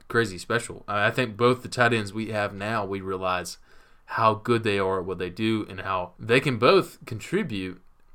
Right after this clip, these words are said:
in different ways. But Brock Bowers, I mean, we've seen that Darnell is a specimen. Dude is huge, can go up and get it. He's pretty athletic, but I, I, I mean, you know, Bowers is a different kind of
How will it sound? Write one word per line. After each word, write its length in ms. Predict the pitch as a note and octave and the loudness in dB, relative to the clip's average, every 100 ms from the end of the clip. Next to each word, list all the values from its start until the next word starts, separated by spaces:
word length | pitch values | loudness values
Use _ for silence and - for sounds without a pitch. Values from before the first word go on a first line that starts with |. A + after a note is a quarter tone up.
| - - - | -20 -18 -6
in 120 | A#2+ | -2
different 280 | A#2+ A2+ F#2 | -2 -2 -2
ways. 240 | A#2 G#2+ | 0 0
But 180 | G2 D#2+ | -4 -8
Brock 260 | G#2+ C#3 C3 | -2 0 2
Bowers, 520 | B2+ C3+ A#2+ F#2+ - | 4 6 4 0 -6
I 40 | A#2 | -8
mean, 200 | G2+ G#2 | -6 0
we've 160 | B2+ | 0
seen 340 | B2 C3 B2 G#2 | 0 -2 -2 -2
that 100 | - - - | -8 -10 2
Darnell 420 | D#3 F#3 G3 E3 | 6 8 8 6
is 120 | A#2+ | 2
a 60 | G2+ | -2
specimen. 640 | - - B2+ B2+ B2 A#2 A#2+ | -2 6 6 4 -2 -4 -8
Dude 200 | A#2 A#2 | -2 0
is 120 | G#2 - | 0 0
huge, 460 | A2+ A2+ G#2+ - - | 2 4 2 -2 -10
can 160 | G2+ | -6
go 180 | G2+ G2+ | 0 0
up 80 | G2+ | 0
and 160 | F2+ | -6
get 160 | F2+ G#2+ | -4 0
it. 220 | G#2 - - | 0 -2 -8
He's 240 | A#2+ A#2+ A2+ | 0 0 2
pretty 260 | B2 A2+ | 0 4
athletic, 460 | G#2 G2+ G2+ F#2+ A2 | 2 2 -2 -2 -4
but 220 | G#2 G2+ - - | -8 -8 -14 -6
I, 140 | G2+ - - | -6 -6 -12
I, 140 | G2+ F#2+ G2 | -10 -10 -12
I 20 | |
mean, 200 | F#2+ F#2 G#2+ | -16 -18 -14
you 140 | F#2+ | -12
know, 80 | F2 | -8
Bowers 520 | G2+ G2+ A2+ A2+ A2+ | 2 6 6 4 0
is 140 | F#2+ | -6
a 100 | G#2 | -6
different 440 | F#2 - G#2 G#2+ - | -6 -4 -4 -6 -6
kind 200 | G#2+ | -4
of 60 | G#2+ | -4